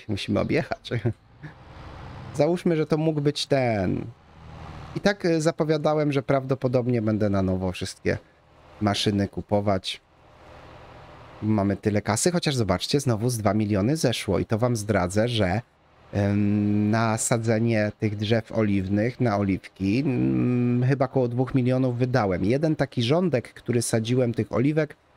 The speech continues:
mm, kosztował czterdzieści jeden tysięcy. Czterdzieści jeden tysięcy euro, jeden rządek, także,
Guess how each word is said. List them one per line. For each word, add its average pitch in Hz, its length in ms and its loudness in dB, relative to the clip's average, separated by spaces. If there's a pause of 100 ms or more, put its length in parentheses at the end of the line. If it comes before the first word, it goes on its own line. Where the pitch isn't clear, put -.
(380)
mm, 123 260 2
kosztował 135 440 0
czterdzieści 123 640 0
jeden 117 340 2 (480)
tysięcy. 110 720 0 (800)
Czterdzieści 113 520 -2
jeden 104 240 0
tysięcy 107 520 0
euro, 123 340 2
jeden 104 360 0 (520)
rządek, 104 640 0
także, 110 960 0